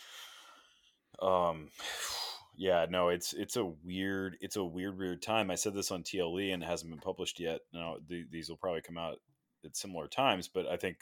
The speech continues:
all of us here are about the same age, and I don't, you know, I, I know that we have younger listeners of T L E, and <sighs> there's never,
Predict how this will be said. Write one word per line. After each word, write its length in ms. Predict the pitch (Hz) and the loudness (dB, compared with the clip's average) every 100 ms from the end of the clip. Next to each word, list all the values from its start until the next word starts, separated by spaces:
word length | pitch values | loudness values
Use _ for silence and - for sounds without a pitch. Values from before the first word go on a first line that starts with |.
| - - | -14 0
all 200 | 90 90 | 4 6
of 80 | 87 | 6
us 200 | 87 - | 4 2
here 240 | 110 104 | 2 2
are 100 | 87 | 2
about 300 | 82 87 80 | 0 0 0
the 40 | - | -4
same 260 | 92 82 | -6 -2
age, 420 | 90 87 82 - - | 0 0 -2 -6 -10
and 420 | 85 85 82 82 - - | -6 -4 -4 -6 -12 -6
I 200 | 80 90 | 4 4
don't, 280 | 95 95 87 _ _ _ _ _ _ _ _ | 4 2 -2 _ _ _ _ _ _ _ _
you 120 | 98 92 | -4 0
know, 220 | 87 - | 0 4
I, 300 | 95 98 92 | 6 6 6
I 20 | |
know 100 | 90 | 2
that 100 | 87 | 2
we 80 | 85 | 2
have 140 | 85 76 | 2 0
younger 340 | 87 90 92 | -2 0 0
listeners 400 | 87 - 90 82 | 0 -2 -6 -8
of 100 | 78 | -8
T 160 | - 87 | -4 -2
L 200 | 78 101 | 0 0
E, 320 | 98 87 - _ _ _ - | 2 0 -4 _ _ _ -6
and 300 | 90 90 87 - _ _ _ _ _ _ _ _ _ _ _ _ - - - _ | -2 -2 -4 -10 _ _ _ _ _ _ _ _ _ _ _ _ -14 -14 -16 _
<sighs> 60 | - - - _ _ _ _ _ _ _ _ - | -8 -8 -12 _ _ _ _ _ _ _ _ 2
there's 240 | 120 107 | 2 4
never, 180 | 113 | 2